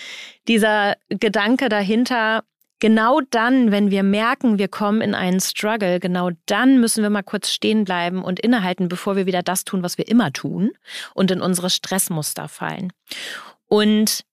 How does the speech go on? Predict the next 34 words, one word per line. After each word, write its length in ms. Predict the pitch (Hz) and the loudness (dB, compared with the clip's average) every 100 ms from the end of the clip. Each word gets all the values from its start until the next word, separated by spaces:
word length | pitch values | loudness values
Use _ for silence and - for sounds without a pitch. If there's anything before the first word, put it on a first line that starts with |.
| _ _ _ _ | _ _ _ _
dann 160 | - 254 | 2 4
ist 100 | 302 | 4
es 180 | 277 - | 0 0
auch 180 | 233 - | -2 -2
oft 260 | 220 - | -4 -4
so, 180 | - 220 | 0 2
dass 220 | 214 196 | 2 -2
viele 320 | - 226 240 190 | -4 0 0 0
Teams 460 | 233 226 226 - | 0 2 2 0
denken, 500 | - 185 226 240 214 | 0 2 2 2 0
wenn 160 | 190 208 | 2 2
bei 100 | 190 | 2
ihnen 280 | - 240 226 | 2 2 2
alles 400 | - 180 156 - | 0 0 -2 -2
gut 240 | 262 269 | -2 -2
ist, 380 | - 175 185 - | 0 0 0 -2
dann 160 | 180 175 | -2 -2
brauchen 380 | 175 196 233 190 | -2 -2 0 0
sie 120 | 165 | -2
keine 300 | 165 165 165 | -6 -8 -6
Reflexion. 880 | 156 - 165 - - 156 170 240 330 - _ _ | -6 -4 -8 -6 -4 0 2 0 -2 -12 _ _
Das 200 | 196 202 | -4 -4
ist 120 | - - | -6 -2
auch 320 | 196 254 - | 2 2 0
falsch, 760 | - 185 165 185 302 - - - _ - - _ _ - | -6 -4 -2 0 0 0 -2 -2 _ -20 -20 _ _ 0
denn 320 | 214 214 214 | 2 4 2
es 100 | 208 | 2
gibt 160 | - 208 | -2 -2
immer 220 | 233 196 | 0 0
was 200 | 165 151 | -2 -4
zu 80 | - | -4
besprechen. 600 | 170 - - 156 - 208 - - - - | -4 -4 -6 -6 -2 -2 -4 -18 -20 -18
Und 240 | - 202 202 | 0 2 4
niemand 720 | 226 320 269 226 220 196 | 4 6 4 4 2 2